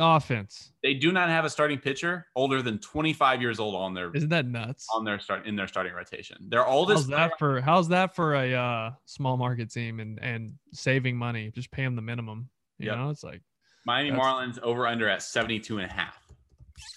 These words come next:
Speaker 1: I got 'em over a couple.
Speaker 2: And by the way, so their oldest
Speaker 1: Just because they're pitching so good, they, they just, they lack offense, dude.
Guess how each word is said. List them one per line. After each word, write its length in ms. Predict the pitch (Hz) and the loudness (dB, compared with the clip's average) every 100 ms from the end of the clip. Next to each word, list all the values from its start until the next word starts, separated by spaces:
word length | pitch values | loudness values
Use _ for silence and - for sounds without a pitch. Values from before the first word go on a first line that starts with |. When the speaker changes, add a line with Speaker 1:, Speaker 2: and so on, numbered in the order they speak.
| - _ _ _ _ _ _ _ _ _ _ _ _ | -20 _ _ _ _ _ _ _ _ _ _ _ _
Speaker 1:
I 60 | 143 | -6
got 160 | 165 147 | -2 0
'em 100 | 127 | 0
over 300 | 123 123 123 | 0 0 -2
a 60 | |
couple. 400 | 123 123 127 143 - _ _ _ _ _ _ _ _ _ _ _ _ _ - | -2 -4 -4 -6 -12 _ _ _ _ _ _ _ _ _ _ _ _ _ -2
Speaker 2:
And 80 | 107 | 2
by 100 | 139 | 4
the 120 | 131 | 4
way, 160 | 120 | 2
so 160 | 110 117 | 0 -2
their 180 | 110 98 | -2 -2
oldest 220 | 113 165 | 0 2
Speaker 1:
Just 20 | |
because 240 | 233 240 214 | 4 2 2
they're 100 | 185 | 2
pitching 380 | - 175 226 | 4 2 2
so 220 | 147 131 120 | 2 2 2
good, 240 | 120 123 | 0 0
they, 100 | 170 | 0
they 160 | 151 214 | 2 2
just, 260 | 220 - | 0 -2
they 120 | 160 | 0
lack 320 | 147 139 151 120 | 4 4 4 0
offense, 480 | 107 143 110 90 - | -6 -6 -8 -10 -14
dude. 220 | 90 | -16